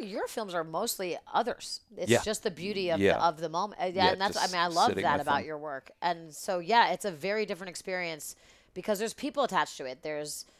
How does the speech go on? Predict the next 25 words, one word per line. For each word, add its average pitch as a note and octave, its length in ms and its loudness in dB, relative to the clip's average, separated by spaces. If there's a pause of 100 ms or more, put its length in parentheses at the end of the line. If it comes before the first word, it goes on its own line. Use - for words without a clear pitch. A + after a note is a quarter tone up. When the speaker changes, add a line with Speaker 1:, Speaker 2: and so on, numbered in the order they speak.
(300)
Speaker 1:
my E3 140 -6
mother F3 640 2
and D3 200 -8
my C#3+ 120 -6 (120)
Speaker 2:
Yeah. F#2 200 4
Speaker 1:
family A3+ 280 -2
who D#3+ 140 -4
have E3+ 140 2
so - 400 2
many A3+ 180 -4
feelings G#3 440 -4
about D#3 220 -2
the E3 60 -10
work. D3 200 -12
I - 60 -4
mean, F3+ 140 -8
they G3 100 2
are G#3+ 120 4
supportive, F3 880 -2
but E3+ 220 0 (720)
I'm A#3+ 240 2
a A#3 40 2
representation G#3 640 -2
of F#3 140 -6
them F3 380 2